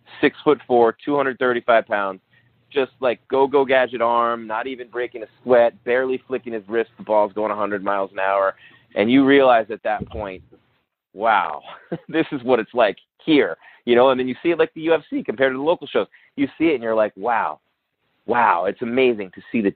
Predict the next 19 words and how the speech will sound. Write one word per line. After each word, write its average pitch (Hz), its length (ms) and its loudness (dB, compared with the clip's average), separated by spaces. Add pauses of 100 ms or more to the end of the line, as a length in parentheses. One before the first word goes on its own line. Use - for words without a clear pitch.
difference 92 380 -2
in 92 140 -6
talent," 92 420 -2
and 85 80 -16
to - 160 -20
see 113 180 4
Alex 110 400 2
Cora 117 340 2
was 90 180 -10
the - 60 -18
shortstop. 113 540 -2
Do - 420 -12
you - 20 0
know 131 120 2
who 143 100 4
the 127 80 0
third 127 240 2
baseman 139 320 0
was? 156 220 0